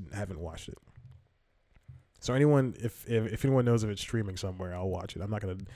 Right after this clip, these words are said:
buy the, I like the first movie, but the, everything, it just went downhill after that.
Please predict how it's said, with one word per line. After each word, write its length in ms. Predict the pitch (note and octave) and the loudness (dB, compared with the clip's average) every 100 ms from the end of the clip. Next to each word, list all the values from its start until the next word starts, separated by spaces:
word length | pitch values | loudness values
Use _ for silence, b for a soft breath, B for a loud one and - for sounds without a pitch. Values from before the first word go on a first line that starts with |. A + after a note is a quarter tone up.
| B B - | B B -4
buy 360 | F2 F#2+ G2 | -2 0 -2
the, 140 | F#2+ G#2+ | -4 0
I 80 | |
like 140 | C3+ D3+ | 2 2
the 80 | A#2 | 2
first 260 | A2+ G#2 | 2 0
movie, 220 | F#2 D#2 F#2+ | -2 -10 -8
but 240 | F2 D#2 | -10 -8
the, 240 | F2 D#2+ - | -10 -10 -4
everything, 300 | A2+ G#2+ F#2 | -2 -2 -4
it 60 | G2+ | -6
just 160 | G2 | -6
went 140 | G2 D#2+ | -8 -8
downhill 280 | E2 F2 C#2+ | -10 -10 -12
after 200 | - | -14
that. 120 | A#1+ | -16